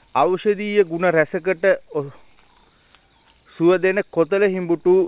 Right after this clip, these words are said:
ශාකය ගැනයි. බොහෝ දෙනෙක් අසා තිබුණට දැක නැති මෙම ශාකය වියලි කලාපයේ හොඳින් වැඩෙන ශාකයක්.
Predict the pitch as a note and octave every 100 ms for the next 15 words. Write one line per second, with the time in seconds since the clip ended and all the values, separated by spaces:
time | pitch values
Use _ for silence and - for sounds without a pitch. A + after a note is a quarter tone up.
0 | - - D#3+ D#3 - D3 D#3 F3 E3+ A2+
1 | - _ - - - _ _ _ _ _
2 | _ _ _ _ _ _ _ _ _ -
3 | C3 B2+ D#3+ G3+ G#3 F3 G3 F#3+ C#3+ D3+
4 | F3+ F#3 E3 D#3+ E3 E3+ F#3+ D3+ D3+ G3
5 | G3 F#3 F3 E3 D#3+ - C3+ E3+ - C3
6 | C3 F3 - - - - - - C#3 F3+
7 | G#3 G3+ F#3+ F3+ F#3 - D#3+ D#3 - -
8 | - - - _ _ _ C#3 E3 F#3 G#3+
9 | G3+ E3 E3+ F3+ D3+ D3+ - - - -
10 | - - _ _ _ _ _ - - F3
11 | F3 - B2+ F#2